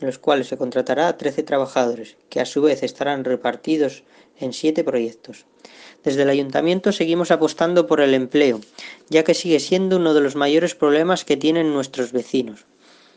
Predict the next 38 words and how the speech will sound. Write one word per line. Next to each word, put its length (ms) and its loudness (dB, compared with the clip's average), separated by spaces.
En 140 -4
el 120 0
mes 200 0
de 80 -2
marzo 460 0
había 340 4
más 160 0
de 100 2
cuatrocientos 680 -2
parados 420 2
inscritos 500 0
de 120 0
nuestro 340 -2
municipio, 560 -4
y 100 -2
si 140 -4
nos 180 0
fijamos 500 -2
en 120 0
la 80 2
evolución 600 0
que 120 -2
sufre 340 -2
esta 200 0
cifra 360 -2
durante 420 0
el 160 2
año, 400 -2
prácticamente 720 0
no 140 2
varía 340 2
salvo 340 0
cuando 300 -2
se 160 -10
contrata 460 0
desde 200 2
el 80 0
ayuntamiento, 720 -2